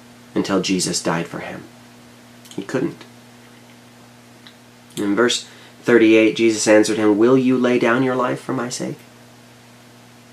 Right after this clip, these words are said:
Now, other, the synoptic gospels say all the other disciples agree. They say, "Oh, yes, of course we would. Absolutely, yes."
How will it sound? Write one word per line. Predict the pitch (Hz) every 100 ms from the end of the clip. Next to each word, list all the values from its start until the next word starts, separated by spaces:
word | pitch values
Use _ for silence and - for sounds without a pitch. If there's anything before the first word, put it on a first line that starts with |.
| - - - - -
Now, | 107 - - -
other, | 117 123 117
the | 104 107
synoptic | - 120 117 110
gospels | 110 107 107 107
say | 98
all | 117 127 139 127
the | 123
other | 110 110
disciples | 104 107 104 107 95
agree. | 101 95
They | 92
say, | 92 -
"Oh, | 117 127
yes, | 113 90 -
of | -
course | - 131 131
we | 107
would. | 95 -
Absolutely, | 110 120 - 117 110 - 85
yes." | 98 - -